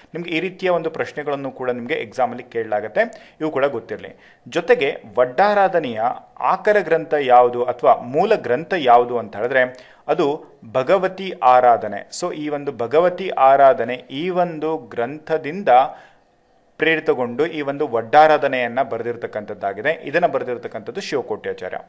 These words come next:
ಇದು ಕೂಡ ನಿಮ್ಗೆ ಗೊತ್ತಿರಲಿ. ಹಾಗೆ ವಡ್ಡಾರಾಧನೆ ಅಂತ ಹೇಳಿದ್ರೆ ಏನು ಅಂತ ಹೇಳಿದ್ರೆ ಇದರ ಅರ್ಥ ಹಿರಿಯರ ಆದ-, ಆರಾಧನೆ ಅಥವಾ ದೊಡ್ಡವರನ್ನ ಪೂಜಿಸ್ತಕ್ಕಂಥದ್ದು ಅಂತ ಹೇಳಿ.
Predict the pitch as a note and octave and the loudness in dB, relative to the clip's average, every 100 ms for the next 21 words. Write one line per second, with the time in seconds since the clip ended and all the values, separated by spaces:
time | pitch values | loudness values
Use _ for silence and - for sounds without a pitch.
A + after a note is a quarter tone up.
0 | - C#3+ D3+ B2 G#2+ G#2 D3+ A#2 G2+ F#2 | -10 -8 -4 -4 -6 -8 -6 -6 -8 -14
1 | - _ _ - _ _ - E3 D#3 C#3+ | -16 _ _ -20 _ _ 2 2 2 -4
2 | - - - A2 C#3 F3 G#3 A3+ G#3 G3+ | -10 -20 -6 0 2 4 6 6 4 2
3 | F3+ E3+ E3+ D3+ D3 C#3+ C#3 C#3 - C3 | -2 0 0 2 0 0 -2 -4 -6 -4
4 | D3 E3+ C3+ B2 A2+ G#2+ G#2 F#2+ B2+ C3+ | -2 0 -2 -4 -8 -8 -10 -4 -4 -4
5 | B2 B2 - A#2 - E3 A#2 - - _ | -4 0 0 0 2 4 4 0 -14 _
6 | _ E3 F3+ G#3+ G3 F#3+ - B2+ C3+ C3+ | _ -4 0 2 4 2 0 4 6 6
7 | C3+ G#2 C3 C#3 C3 A#2 B2 - C3 D3+ | 4 6 6 8 6 2 -2 -2 2 6
8 | B2+ B2+ C3 C3 F3+ D#3+ D3+ D#3 - D#3+ | 6 4 -6 0 4 4 2 -2 -2 -4
9 | F#3 - F3 E3 C3+ A#2+ A2+ A2+ A2 G2 | -4 -6 -6 -4 -4 -4 -6 -4 -8 -8
10 | F#2+ F#2+ B2 G3 | -12 -10 -8 -10